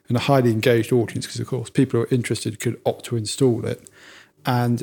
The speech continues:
as a result of that, it did make me think about, you know, how you do that acquisition of users and how you do things around a very simple topic. Apps are still, I think, the most important way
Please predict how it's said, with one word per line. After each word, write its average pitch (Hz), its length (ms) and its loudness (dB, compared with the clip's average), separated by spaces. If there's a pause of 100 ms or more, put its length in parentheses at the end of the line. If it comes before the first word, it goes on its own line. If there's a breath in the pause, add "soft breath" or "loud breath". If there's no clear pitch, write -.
(160)
as 135 160 2
a 120 40 2
result 123 340 4
of - 60 -12
that, 117 180 0
it 143 100 -2
did 135 200 4
make 131 260 4
me 120 80 0
think 120 260 0
about, 113 300 -4
you 117 60 -2
know, 107 100 -6
how 120 200 -4
you 110 180 -2
do 113 180 0
that 113 240 -6
acquisition 117 560 -6
of 104 80 -8
users 110 260 -4
and 113 140 -2
how 123 140 -4
you 117 120 0
do 110 200 -2
things 117 240 -4
around 113 360 -2
a 107 60 -4
very 110 240 -2
simple 110 460 -4
topic. - 640 -4 (380 loud breath)
Apps - 400 -2 (120)
are 139 80 2
still, 117 420 2 (220)
I 127 60 2
think, - 340 -4
the 123 60 2
most 123 340 2
important 117 440 -2
way 110 280 -2